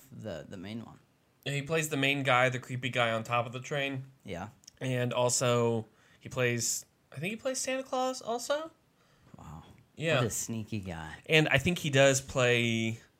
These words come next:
Speaker 2: one of the kids, I
Speaker 1: Mm-hmm.
Speaker 2: think. I'd have to double check that, I'm not sure.
Speaker 1: I, I bet you it's the main kid.
Speaker 2: No,
Speaker 1: You
Speaker 2: the
Speaker 1: wanna,
Speaker 2: main
Speaker 1: you wanna
Speaker 2: No, he does not
Speaker 1: Not
Speaker 2: play the
Speaker 1: the
Speaker 2: main kid.
Speaker 1: voice, but the body.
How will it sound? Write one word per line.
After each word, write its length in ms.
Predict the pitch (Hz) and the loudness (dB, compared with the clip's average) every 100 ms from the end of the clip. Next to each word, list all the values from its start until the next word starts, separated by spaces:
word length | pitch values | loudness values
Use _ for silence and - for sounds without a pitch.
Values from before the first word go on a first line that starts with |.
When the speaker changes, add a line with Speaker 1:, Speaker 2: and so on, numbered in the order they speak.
| _ _ _ _ _ _ _ - - | _ _ _ _ _ _ _ -20 -12
Speaker 2:
one 280 | 117 123 123 | 0 2 4
of 120 | 110 | 2
the 100 | 113 | -2
kids, 480 | - 107 - - - - - _ | -4 -6 -8 -10 -12 -16 -20 _
I 40 | 123 | -4
Speaker 1:
Mm-hmm. 160 | 117 110 | -2 -2
Speaker 2:
think. 240 | 107 - - | -4 -8 -4
I'd 280 | 117 117 110 | 0 0 -2
have 180 | 117 110 | -6 -4
to 80 | |
double 160 | 110 101 | -6 -6
check 240 | 98 92 - | -6 -8 -8
that, 120 | - | -10
I'm 60 | - | -10
not 160 | - | -12
sure. 240 | - - 101 - _ - - | -12 -12 -14 -18 _ -20 -16
Speaker 1:
I, 220 | 107 101 98 - | -10 -10 -10 -12
I 60 | |
bet 260 | 107 101 - | -10 -10 -8
you 80 | 98 | -10
it's 140 | - | -10
the 60 | 95 | -10
main 220 | 90 90 | -8 -10
kid. 240 | 92 90 95 _ _ _ - | -10 -10 -12 _ _ _ -10
Speaker 2:
No, 320 | 123 147 127 | -2 0 0
Speaker 1:
You 40 | 98 | 0
Speaker 2:
the 60 | 113 | -2
Speaker 1:
wanna, 120 | 117 | -2
Speaker 2:
main 140 | 131 | 0
Speaker 1:
you 60 | 117 | -2
wanna 160 | 110 - _ _ _ _ _ | -4 -8 _ _ _ _ _
Speaker 2:
No, 160 | 120 101 | -6 -4
he 120 | 113 | -4
does 180 | 113 113 | -4 0
not 100 | 117 | 6
Speaker 1:
Not 140 | 156 | 6
Speaker 2:
play 60 | 190 | 8
the 60 | 185 | 6
Speaker 1:
the 40 | |
Speaker 2:
main 60 | 139 | 6
kid. 120 | 139 | 6
Speaker 1:
voice, 480 | 165 110 - - - - | 6 6 -2 -16 -18 -8
but 240 | 120 131 113 | 2 2 2
the 100 | 107 | 2
body. 380 | 110 98 87 | 2 2 -2